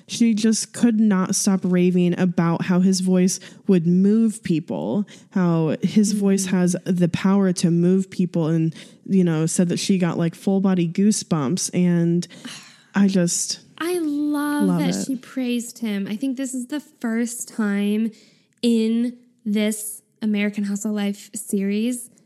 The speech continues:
Speaker 2: that Taehyung has received praise.
Speaker 1: Mm-hmm.
Speaker 2: And so I was obviously very moved by it. And I was like, "Thank you." She was like, "Ooh, like, your voice is so soulful." She's like, "People feel things when you sing."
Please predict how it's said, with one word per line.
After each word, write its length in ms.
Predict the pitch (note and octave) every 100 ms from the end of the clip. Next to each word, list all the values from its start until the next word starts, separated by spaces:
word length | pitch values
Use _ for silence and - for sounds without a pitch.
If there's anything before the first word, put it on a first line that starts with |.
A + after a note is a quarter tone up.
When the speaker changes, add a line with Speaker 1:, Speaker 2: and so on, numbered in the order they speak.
| _ _
Speaker 2:
that 180 | A3 -
Taehyung 400 | - G#3+ G3+ G3+
has 160 | G3+ G3+
received 480 | G3 - F3+ - -
praise. 540 | - E3+ D3 B2+ A#3+
Speaker 1:
Mm-hmm. 580 | B3 A#3 G3 G3+ G3 A3+ A3 A#3
Speaker 2:
And 600 | A3+ A3 G#3+ G#3+ G#3+ G#3
so 460 | B3+ A#3 A3 A3 -
I 220 | A#3 B3+
was 180 | B3 A3
obviously 520 | - G3 G3 G3 G#3
very 300 | G3 G3 G3
moved 360 | G3 G3 F#3+ G3+
by 160 | F#3+ F#3+
it. 160 | G3
And 80 | G3
I 60 | G3
was 160 | G#3+
like, 140 | A3+ A3+
"Thank 720 | - _ _ G#3 G3+ G3+ G3+
you." 320 | G#3+ - A3 - - - -
She 240 | - C#4+
was 160 | C#4 C4
like, 280 | B3 B3 - _ _ -
"Ooh, 340 | D4 E4 C#4+
like, 280 | A#3+ A3 G#3+
your 120 | B3
voice 400 | A#3 G#3 B3 D#4
is 160 | C#4 B3
so 160 | A#3+ A#3+
soulful." 540 | - A#3 D4 - A3
She's 220 | A3+ A3
like, 240 | G#3+ G3+ - - _ -
"People 340 | C#4+ D4+ A3
feel 500 | G3+ - A#3+ E4 G4+
things 560 | - C#4 G#3 F#3 F#3 F#3+
when 200 | G3+ G3+
you 140 | F#3+
sing." 600 | F#3+ G3 F3+ - G3+ A3